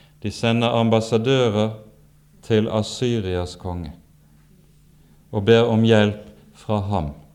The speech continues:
han som representerer verdensmakten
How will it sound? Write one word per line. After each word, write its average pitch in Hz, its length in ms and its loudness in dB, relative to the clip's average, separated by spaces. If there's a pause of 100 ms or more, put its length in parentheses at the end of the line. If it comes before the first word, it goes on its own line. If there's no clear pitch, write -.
(640)
han 131 400 0
som 120 320 -2
representerer 110 880 0
verdensmakten 101 1040 -2